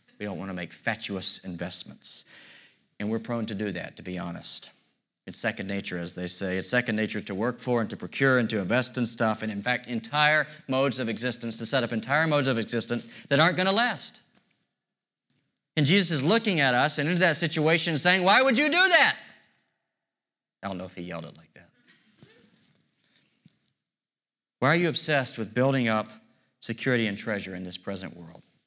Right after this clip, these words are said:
It's almost like Jesus is a financial planner with a time machine.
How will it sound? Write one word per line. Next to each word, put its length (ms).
It's 100
almost 240
like 100
Jesus 260
is 120
a 40
financial 460
planner 300
with 160
a 20
time 300
machine. 400